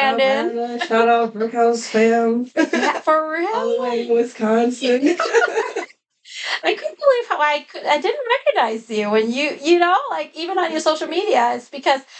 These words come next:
Speaker 2: my brain was like,
Speaker 1: That changed a lot.
Speaker 2: "Grace is, uh, in Wisconsin." So I was like, "No way."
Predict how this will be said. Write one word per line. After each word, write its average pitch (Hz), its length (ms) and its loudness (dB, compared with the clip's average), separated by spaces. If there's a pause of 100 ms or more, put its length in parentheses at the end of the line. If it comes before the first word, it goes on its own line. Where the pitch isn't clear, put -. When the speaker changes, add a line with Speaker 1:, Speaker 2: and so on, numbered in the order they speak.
(420)
Speaker 2:
my 269 380 0
brain 294 520 -4
was 220 200 -2
like, 220 540 0
Speaker 1:
That 208 160 -10
changed - 340 -14
a - 40 -12
lot. 131 80 -8
Speaker 2:
"Grace 262 380 2
is, 233 200 -6
uh, 285 200 2
in 240 300 -4 (260)
Wisconsin." 262 920 -2 (240)
So - 220 -2
I 247 180 0
was 330 160 -4
like, 254 180 -4 (340)
"No 214 160 4
way." - 520 -6